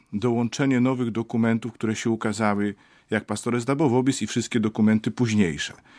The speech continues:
I to jest jakby pierwszy powód do tego, żeby przygotowywać nowe ratio fundamentalis.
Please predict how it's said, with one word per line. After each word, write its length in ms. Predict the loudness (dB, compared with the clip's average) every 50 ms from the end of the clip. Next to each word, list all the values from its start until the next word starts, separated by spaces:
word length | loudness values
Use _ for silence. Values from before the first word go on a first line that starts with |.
| -20 -20 -16 _ -6
I 80 | -4
to 80 | -2 -2
jest 120 | -2 -2
jakby 200 | -2 -4 -4 -4
pierwszy 360 | -2 0 0 0 0 0 -2 0
powód 300 | 2 2 2 2 2 -2
do 100 | -2 -2
tego, 260 | -2 -2 -2 -2 -2
żeby 220 | -2 -2 -4 -4
przygotowywać 680 | -8 -6 -4 -2 -2 -2 -2 -2 -2 -2 -2 -4 -2 -2
nowe 220 | -2 0 0 0
ratio 260 | 0 0 -2 -2 -6
fundamentalis. 960 | -6 -2 -2 0 0 0 0 0 0 -2 -2 -2 -4 -4 -4 -8 -14 -16 -18